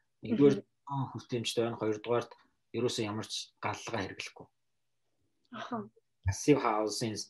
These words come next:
Speaker 1: зарчмыг баримтлаад нарны дулаанаар, а, болон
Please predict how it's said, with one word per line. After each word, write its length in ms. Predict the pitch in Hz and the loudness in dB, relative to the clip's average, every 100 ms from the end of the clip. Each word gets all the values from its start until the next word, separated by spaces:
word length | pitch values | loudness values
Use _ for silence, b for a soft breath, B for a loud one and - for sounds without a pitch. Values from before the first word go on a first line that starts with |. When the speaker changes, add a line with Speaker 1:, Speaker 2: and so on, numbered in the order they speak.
| _ - | _ -10
Speaker 1:
зарчмыг 460 | - - 110 101 98 | -8 -6 -6 -6 -6
баримтлаад 380 | 98 - 113 B B B 101 | -8 -4 -4 B B B -8
нарны 280 | 104 120 123 107 | -4 -2 -2 -2
дулаанаар, 560 | 101 113 107 107 107 - - _ _ _ _ 104 | -6 -4 -4 -2 -4 -6 -16 _ _ _ _ -8
а, 960 | 104 104 101 101 98 98 98 95 95 101 | -6 -4 -4 -4 -4 -6 -8 -8 -10 -8
болон 280 | 101 113 | -6 -4